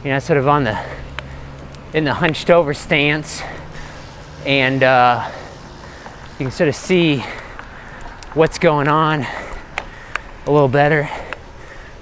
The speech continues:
than, uh, leaning over the bars. Woo! Still got a bunch of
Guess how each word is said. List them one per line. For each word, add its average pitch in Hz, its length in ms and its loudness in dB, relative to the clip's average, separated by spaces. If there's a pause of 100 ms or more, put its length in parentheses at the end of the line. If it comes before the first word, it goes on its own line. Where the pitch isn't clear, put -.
than, 131 340 4
uh, 120 400 4 (920)
leaning 165 420 4
over 151 240 4
the 135 100 6
bars. 143 680 4 (1500)
Woo! 403 420 6 (1300)
Still - 200 4
got 185 160 6
a 139 40 4
bunch 139 300 0
of 110 140 -2